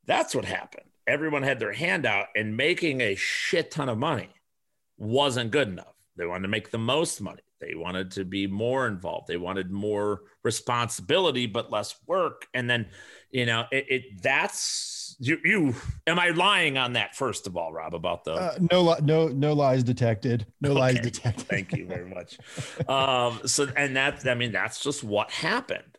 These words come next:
Speaker 1: you know, and, you know, it, it became, uh, you know, who, making so much money wasn't enough money. And, you know, I, it, it was a, a, uh, boy, man, I, I could really, I could throw some numbers,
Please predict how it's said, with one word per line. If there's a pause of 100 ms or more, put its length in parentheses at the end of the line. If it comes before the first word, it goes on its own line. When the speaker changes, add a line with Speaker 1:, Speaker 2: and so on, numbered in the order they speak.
Speaker 1:
you
know,
and, (640)
you
know,
it,
it (160)
became, (420)
uh, (220)
you
know,
who, (140)
making
so
much
money (340)
wasn't
enough
money.
And,
you
know,
I,
it,
it
was
a, (560)
a,
uh, (320)
boy,
man,
I,
I
could
really, (420)
I
could
throw
some
numbers,